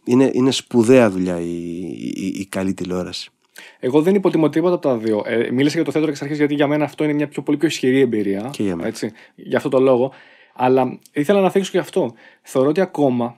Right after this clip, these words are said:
Speaker 2: είμαστε πολύ πίσω και δεν μιλάω για Ελλάδα, πάλι μιλάω για παγκόσμια. Είμαστε ακόμα πολύ πίσω. Μπορεί αυτό να αλλάξει, ε, θέλω να πιστεύω ότι θα αλλάξει. Πολύ κακοί στο να διαχειριζόμαστε την ανθρώπινη δημιουργία.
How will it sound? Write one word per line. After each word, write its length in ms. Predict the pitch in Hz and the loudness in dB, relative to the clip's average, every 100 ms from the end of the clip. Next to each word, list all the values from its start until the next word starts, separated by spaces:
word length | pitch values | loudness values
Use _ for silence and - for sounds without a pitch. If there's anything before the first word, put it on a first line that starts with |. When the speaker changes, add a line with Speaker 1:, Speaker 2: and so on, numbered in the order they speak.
| - | -8
Speaker 2:
είμαστε 340 | 143 160 156 | -4 -2 -2
πολύ 200 | 165 160 | -2 -2
πίσω 260 | 160 185 - | 0 -4 -2
και 100 | 131 | -2
δεν 80 | 139 | -2
μιλάω 240 | 165 170 | 0 0
για 260 | 139 131 113 107 | 2 2 2 0
Ελλάδα, 300 | 110 113 110 | 0 0 2
πάλι 200 | 120 123 | 2 2
μιλάω 140 | 135 | 0
για 220 | 139 131 | -2 -4
παγκόσμια. 640 | 120 113 120 131 110 101 123 _ _ _ _ _ _ _ - | -4 -4 -2 -2 -2 -4 -8 _ _ _ _ _ _ _ -4
Είμαστε 360 | 160 190 - | -2 -2 -2
ακόμα 240 | 190 190 185 | 0 2 2
πολύ 200 | 180 190 | 2 2
πίσω. 260 | 202 190 | 0 0
Μπορεί 220 | 143 147 | 4 4
αυτό 160 | 170 185 | 2 0
να 60 | 165 | -2
αλλάξει, 320 | 165 170 - 139 117 | -2 -4 -4 -4 -4
ε, 200 | - - - | -8 -8 -2
θέλω 280 | 170 180 | 4 6
να 100 | 165 | 6
πιστεύω 240 | 123 123 117 | 4 0 0
ότι 80 | 113 | 0
θα 60 | |
αλλάξει. 500 | 107 101 101 - 139 - _ _ _ _ _ _ _ | 0 0 -2 -8 -12 -14 _ _ _ _ _ _ _
Πολύ 240 | 135 135 180 | 0 2 4
κακοί 480 | 190 - 151 165 165 | 2 2 0 -2 -2
στο 140 | - | -4
να 80 | 160 | -2
διαχειριζόμαστε 640 | 147 151 139 160 185 180 196 | 0 2 2 2 0 -2 -4
την 180 | 180 | -2
ανθρώπινη 400 | 151 123 175 190 | -4 -2 -2 0
δημιουργία. 600 | 180 160 147 143 156 98 | 2 2 0 2 2 0